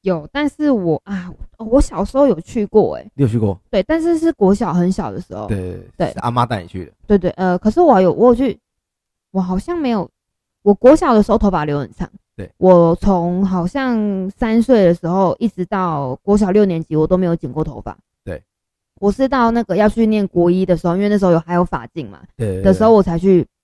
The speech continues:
Speaker 2: 去剪头发。
Speaker 1: 那一间把头发剪掉这样子，
Speaker 2: 啊。
Speaker 1: 对，对，对。然后在这个之前我没有去过，
Speaker 2: 嗯。
Speaker 1: 对。啊，你，你有去过吗？
Speaker 2: 啊，小时候就是因为我阿公他们都去家庭理发店，
Speaker 1: 嘿嘿。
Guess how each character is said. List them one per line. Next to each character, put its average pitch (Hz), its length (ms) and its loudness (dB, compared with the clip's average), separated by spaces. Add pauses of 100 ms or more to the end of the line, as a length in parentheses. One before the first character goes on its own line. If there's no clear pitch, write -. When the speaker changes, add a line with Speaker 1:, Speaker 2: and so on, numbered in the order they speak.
(140)
Speaker 2:
去 113 100 -12
剪 - 20 -6
头 208 40 0
发。 220 60 2
Speaker 1:
那 220 100 2
一 220 60 2
间 208 200 0
把 175 140 -4
头 165 80 -8
发 160 140 -4
剪 127 240 -8
掉 143 180 -2
这 123 80 0
样 123 180 -2
子， 113 100 -4
Speaker 2:
啊。 113 60 -8
Speaker 1:
对， 165 120 -2
对， 131 120 -2
对。 - 180 -8 (280)
然 190 100 -2
后 220 80 0
在 269 140 0
这 269 160 0
个 240 80 6
之 214 180 -4
前 190 200 -2
我 139 80 -8
没 170 100 -2
有 156 80 0
去 165 180 -10
过， 143 280 -4
Speaker 2:
嗯。 107 60 -18 (220)
Speaker 1:
对。 160 120 -8 (460)
啊， 202 40 -8
你， 220 240 0
你 214 80 0
有 208 100 6
去 196 140 -4
过 175 160 -2
吗？ 107 160 -12
Speaker 2:
啊， 180 100 -8 (640)
小 110 140 -4
时 127 80 -2
候 135 340 6
就 139 100 -6
是 131 260 -2 (160)
因 160 80 -2
为 - 20 2
我 123 100 4
阿 107 80 2
公 123 140 -4
他 127 100 0
们 117 80 -10
都 117 100 -2
去 113 160 -4
家 110 160 -2
庭 101 140 -6
理 95 80 -18
发 92 160 -20
店， - 140 -18
Speaker 1:
嘿 175 220 0
嘿。 143 240 -10